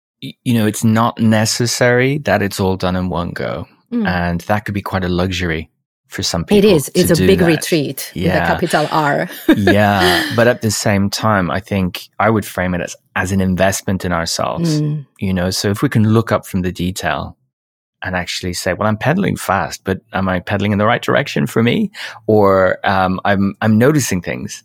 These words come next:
Speaker 1: that I hadn't paid attention to before, and I can maybe do something with that."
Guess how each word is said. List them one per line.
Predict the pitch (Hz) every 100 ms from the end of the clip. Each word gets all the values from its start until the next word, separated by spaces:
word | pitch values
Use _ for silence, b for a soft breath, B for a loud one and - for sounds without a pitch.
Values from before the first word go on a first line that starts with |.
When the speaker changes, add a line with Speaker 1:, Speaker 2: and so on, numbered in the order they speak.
| _ -
Speaker 1:
that | 95
I | 92
hadn't | 87 95 92
paid | - 92
attention | 92 - 87 - 90
to | 92
before, | 85 - 65
and | -
I | 73
can | -
maybe | 90 -
do | 92 78
something | 98 - 87 90 95
with | 123 -
that." | - -